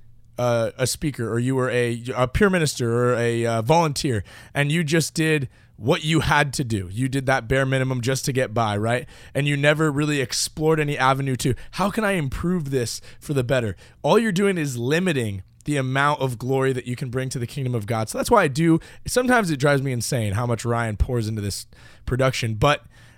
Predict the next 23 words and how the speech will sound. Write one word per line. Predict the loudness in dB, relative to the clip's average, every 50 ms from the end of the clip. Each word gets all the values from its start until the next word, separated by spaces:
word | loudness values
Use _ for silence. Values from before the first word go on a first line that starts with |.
| -16 -4 -2
I | 0 0 2
do | 2 2 2 2
appreciate | 2 2 0 -2 0 0 -2 -2 -2 0
that | -2
he | -2 0
goes | 2 2 2 2
that | 2 0 0
extra | 0 -2 -2 -2
mile. | 0 0 2 2 0
It's | 0 -2
'cause | -2 -2 -2 -2
it's | -2 -4 -4 -2
not | 2 2 2 2 2 -2
just, | -2 0 0 0 0 -2 0 2
"Oh, | 4 4 4 4
it'll | 2 0 0
look | 0 -2 -2 -4 -8
great | -4 -2 0 2 2 0
on | 0 -2 0
YouTube," | -2 -2 0 0 0 -2 -2 -2 -8 -20 -14 -4 -2
but | -2 -2
it's | -2 -2
because | -4 -2 2 2 2 2 2 -2